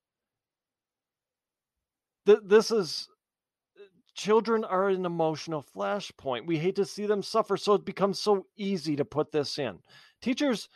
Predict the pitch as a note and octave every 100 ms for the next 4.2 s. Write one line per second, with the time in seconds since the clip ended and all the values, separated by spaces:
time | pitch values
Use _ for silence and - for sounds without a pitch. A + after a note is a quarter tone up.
0 | _ _ _ _ - G4+ F#4+ A#3 A#3 A3+
1 | G3 G#3+ G3+ E3 A2+ G2+ B2 _ _ _
2 | _ _ _ _ _ _ _ _ D3+ C#4+
3 | C#4+ E4+ G3 A3+ A#3 C4+ C#4+ - - A3
4 | A3+